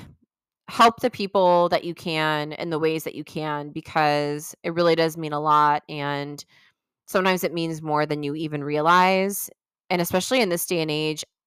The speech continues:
I was talking to my best friend about this the other day. We feel like people just kind of expect something back. Like, it's not about loving your neighbor anymore. Like,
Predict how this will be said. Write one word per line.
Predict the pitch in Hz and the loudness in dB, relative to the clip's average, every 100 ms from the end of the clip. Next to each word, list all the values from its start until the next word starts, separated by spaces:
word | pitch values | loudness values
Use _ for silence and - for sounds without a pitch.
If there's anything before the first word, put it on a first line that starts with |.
| _ - | _ 0
I | |
was | 190 | 0
talking | 226 226 | 2 0
to | 208 | 2
my | |
best | 170 160 - | 4 2 2
friend | 165 156 | -2 0
about | 156 | 0
this | 160 | 0
the | - 160 | -4 -4
other | 151 | -2
day. | 156 156 147 | -2 0 -2
We | 151 170 | -4 -8
feel | - 196 | -2 2
like | 196 185 | 2 0
people | - 165 180 165 165 165 - _ _ _ _ _ _ _ - | -8 0 4 6 6 4 -2 _ _ _ _ _ _ _ -2
just | 175 160 - | 0 -2 -4
kind | 226 190 | -2 0
of | |
expect | 185 - - 160 156 | 0 -2 -4 -4 -4
something | - 170 160 156 | -8 -8 -6 -4
back. | 151 143 147 165 - | 2 4 4 2 0
Like, | 156 147 - _ _ _ - | -2 -2 -4 _ _ _ -8
it's | 190 - | -6 0
not | 175 175 | 2 4
about | 180 160 160 165 160 | 6 6 8 6 2
loving | 165 160 156 160 | 0 0 0 -2
your | 160 | -2
neighbor | 147 139 175 | -2 0 0
anymore. | 185 202 208 214 220 226 233 | 0 -2 0 2 2 0 0
Like, | 185 151 147 | 2 2 0